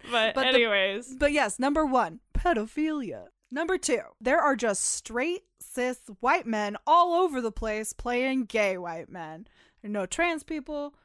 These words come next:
Speaker 2: no people of color, nada. But the director actually is gay.
Speaker 1: And the writer.
Speaker 2: So there's that.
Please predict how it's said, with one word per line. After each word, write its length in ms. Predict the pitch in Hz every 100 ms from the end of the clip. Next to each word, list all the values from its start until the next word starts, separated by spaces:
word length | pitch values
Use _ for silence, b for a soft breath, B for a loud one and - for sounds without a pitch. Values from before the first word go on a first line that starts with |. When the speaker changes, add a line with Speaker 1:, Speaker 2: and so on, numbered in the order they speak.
| _
Speaker 2:
no 180 | 208 190
people 320 | - 190 185
of 120 | 165 -
color, 500 | 320 294 277 269 269 -
nada. 460 | 202 175 156 151 - _ 277
But 320 | 302 247 - -
the 180 | 220 220
director 400 | 202 214 320 208
actually 400 | 139 143 - 139
is 140 | 101 -
gay. 200 | - 254
Speaker 1:
And 180 | 254 285
the 80 | 302
writer. 360 | 349 302 -
Speaker 2:
So 80 | 202
there's 160 | 202 190
that. 380 | 196 277 -